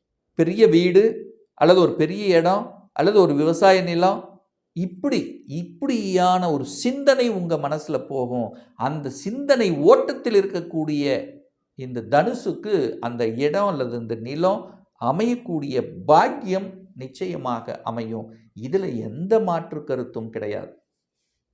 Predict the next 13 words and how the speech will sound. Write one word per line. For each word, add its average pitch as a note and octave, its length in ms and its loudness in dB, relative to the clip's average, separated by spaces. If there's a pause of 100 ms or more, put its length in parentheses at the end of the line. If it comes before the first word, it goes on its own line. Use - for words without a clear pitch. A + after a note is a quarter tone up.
(2500)
அடுத்து B3+ 380 2
பாத்தீங்கன்னா, F3 580 2 (1800)
இந்த A#2+ 120 -6 (100)
செவ்வாய் D#3 400 6
பகவான் C3 400 -2 (420)
விஷாக B3+ 540 6
நட்சத்திரத்துல F3+ 760 -4
பிரயாணம் A#2+ 420 -6
பண்றார். - 360 -12 (480)
விஷாகம் A3+ 680 6 (140)
அப்படின்னாலே E3+ 460 2 (100)
குரு D#3+ 240 -4
நட்சத்திரம், C3+ 440 -8